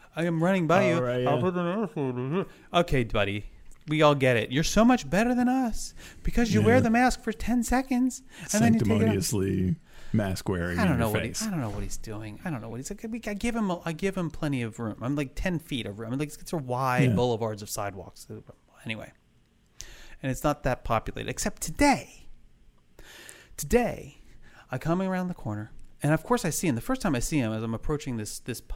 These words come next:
Speaker 1: this, this large pond, um,
Speaker 2: Mm-hmm.
Speaker 1: that he, he tr-, he does circles around. He goes counterclockwise. Um,
Speaker 2: <laughs> Interesting detail.
Speaker 1: uh,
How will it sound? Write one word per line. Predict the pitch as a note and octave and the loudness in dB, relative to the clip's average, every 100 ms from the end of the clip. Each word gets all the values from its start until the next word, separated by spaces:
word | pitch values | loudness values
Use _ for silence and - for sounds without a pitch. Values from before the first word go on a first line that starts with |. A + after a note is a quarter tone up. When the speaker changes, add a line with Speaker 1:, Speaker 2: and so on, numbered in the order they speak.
| - | -8
Speaker 1:
this, | C3+ - - _ | -10 -10 -16 _
this | A#2 - | -12 -10
large | A2+ A2+ A#2 A2 - - - - | -6 -6 -6 -8 -16 -18 -18 -12
pond, | - - A2+ G#2+ G#2+ - _ - - - _ - | -10 -8 -8 -6 -8 -10 _ -20 -20 -20 _ -2
um, | D3+ | 4
Speaker 2:
Mm-hmm. | G#2+ G#2 G#2+ D3+ - | 4 4 2 0 -4
Speaker 1:
that | A#2+ | -6
he, | B2 A2+ - | -4 -4 -4
he | C#3+ C3+ | -4 -4
tr-, | - B2 - | -8 -12 -8
he | C#3 | -8
does | A#2+ C3 A#2 | -8 -10 -10
circles | - C#3+ - G#2 | -10 -10 -10 -10
around. | G2+ F#2 G#2 A#2+ - - - - _ _ _ _ | -10 -10 -12 -12 -18 -20 -20 -20 _ _ _ _
He | C3 | -10
goes | A#2 A2+ A2 G#2+ - - | -4 -2 -4 -8 -16 -14
counterclockwise. | - A2 G#2 G2 - - D3+ - - - - - - - - - - - | -10 -8 -8 -10 -10 -10 -10 -14 -18 -20 -20 -20 -20 -20 -20 -20 -20 -10
Um, | C3+ A2+ A2 G#2+ - - - _ _ | 0 2 4 2 0 -16 -20 _ _
Speaker 2:
<laughs> | _ - - - | _ -20 -20 -8
Interesting | - - - - | -8 -8 -6 -2
detail. | - - F#2+ D#3+ - - - - - | -2 -2 -4 -6 -10 -20 -20 -14 -4
Speaker 1:
uh, | A#2 G#2 G#2 | -2 0 -4